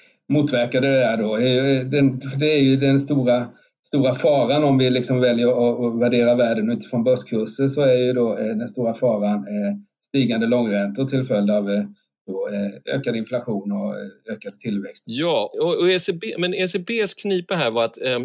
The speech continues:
Speaker 2: om man ser på, på den här prognosen så är det, de driver upp då U S A, förväntningar på U S A enormt,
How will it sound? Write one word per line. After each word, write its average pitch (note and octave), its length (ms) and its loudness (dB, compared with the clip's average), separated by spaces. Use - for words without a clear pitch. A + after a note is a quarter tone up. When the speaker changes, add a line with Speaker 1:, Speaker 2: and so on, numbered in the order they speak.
Speaker 2:
om C#3 80 -8
man D3+ 160 -4
ser F3 160 -2
på, C#3+ 460 0
på C#3 100 -2
den C3 100 -4
här B2 100 -2
prognosen A#2+ 480 -2
så C3 120 -4
är A#2+ 60 2
det, A#2+ 160 0
de C3 240 -2
driver D#3 280 0
upp F3 200 -2
då C3 180 0
U C3 140 -2
S B2 160 -8
A, A#2 300 0
förväntningar C3+ 340 -2
på C3+ 80 -2
U B2+ 120 0
S A#2+ 140 -8
A B2 240 2
enormt, A#2+ 420 0